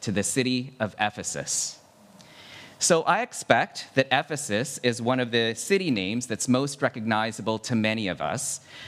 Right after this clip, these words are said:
largely because we've heard of the book of Ephesians. So Paul wrote the letter of Ephesians ten years after the church in Ephesus was established by Paul.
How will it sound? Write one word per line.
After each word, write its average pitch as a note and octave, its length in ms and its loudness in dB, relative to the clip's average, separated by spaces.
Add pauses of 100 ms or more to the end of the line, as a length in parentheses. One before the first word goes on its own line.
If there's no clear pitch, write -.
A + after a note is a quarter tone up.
(200)
largely C#3 720 2
because A2+ 480 -2
we've G#2+ 180 -2
heard B2+ 380 0
of A2 140 -8
the A2 80 0
book A2 380 -2 (160)
of F#2 340 0
Ephesians. C#3+ 880 -2 (460)
So A#2+ 240 4
Paul E3 400 2
wrote B2+ 440 -2 (120)
the A2+ 100 4
letter G#2+ 320 2
of A2 240 -4
Ephesians C3+ 880 -2 (280)
ten G#3 360 2
years A#2+ 600 0
after A#2 360 0
the A2+ 120 -2
church D3 680 -2 (260)
in C3 160 4
Ephesus G#2+ 560 -2
was G2+ 160 0
established F2 640 -2
by E2+ 140 0
Paul. E2+ 520 -4